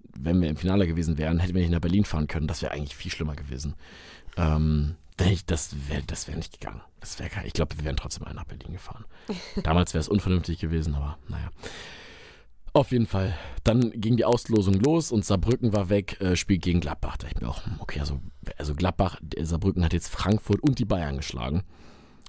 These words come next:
Speaker 1: D-, d-, die Gladbacher werden nicht so dämlich sein und die unterschätzen. Weil, äh, ich glaub, ne, man denkt, naja, okay, komm, die haben jetzt irgendwie Bayern geschlagen, das kann man pa-, ist irgendwie so ein Bayern-Ding geworden, dass die in der ersten oder zweiten Runde mal rausfliegen.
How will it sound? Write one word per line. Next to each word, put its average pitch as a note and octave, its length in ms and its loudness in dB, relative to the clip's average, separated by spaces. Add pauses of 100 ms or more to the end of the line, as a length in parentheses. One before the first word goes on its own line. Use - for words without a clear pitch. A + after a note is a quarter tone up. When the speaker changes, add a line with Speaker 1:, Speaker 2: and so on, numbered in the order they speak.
(380)
Speaker 1:
D-, F2 80 0
d-, E2+ 160 4
die D2 80 -2
Gladbacher F#2+ 340 2
werden F2+ 140 6
nicht G#2 160 2
so G2+ 80 -2
dämlich F2 380 4
sein D#2+ 260 0
und E2 160 0
die F2 80 2
unterschätzen. - 640 -2 (140)
Weil, D#2+ 220 2 (840)
äh, - 160 -4
ich F2 180 -2
glaub, C#3+ 440 2
ne, B2+ 160 4
man B2 120 2
denkt, G2+ 160 0
naja, F2 140 2
okay, F#2 240 -2
komm, F#2+ 220 2
die F2 80 4
haben F2+ 120 4
jetzt F2+ 140 0
irgendwie F2+ 160 2
Bayern G2 280 4
geschlagen, F#2 260 2
das F2 160 0
kann G#2+ 160 4
man G#2+ 100 4
pa-, G#2 140 4
ist - 160 -4
irgendwie C3+ 160 4
so A2+ 80 4
ein G2+ 40 0
Bayern-Ding F2 520 0
geworden, D#2 360 0
dass F2+ 120 2
die - 100 0
in E2+ 60 2
der - 100 -2
ersten E2+ 300 0
oder F2 100 0
zweiten E2+ 280 0
Runde E2 180 2
mal D2+ 100 2
rausfliegen. D2 460 -6